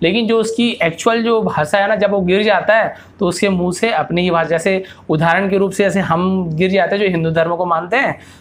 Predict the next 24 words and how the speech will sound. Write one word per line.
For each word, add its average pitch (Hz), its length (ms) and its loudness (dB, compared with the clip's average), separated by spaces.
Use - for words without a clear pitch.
तो 185 300 2
हे 175 280 0
भगवान, 175 460 2
हे 165 240 2
राम 185 260 2
ऐसे 151 200 -2
बोलते 151 280 -2
हैं। 196 180 -2
मान 160 140 2
लीजिए 180 180 2
आप 180 80 -2
उर्दू, 170 520 -2
उर्दू 190 600 0
धर्म 170 280 -2
को 175 140 -4
मान, 165 220 -2
सॉरी, 165 540 -2
मुस्लिम 185 360 0
हैं 185 220 0
आप, 196 260 0
उर्दू 170 320 0
जैसे 160 260 0
भाषी 147 400 0
हैं, 196 240 0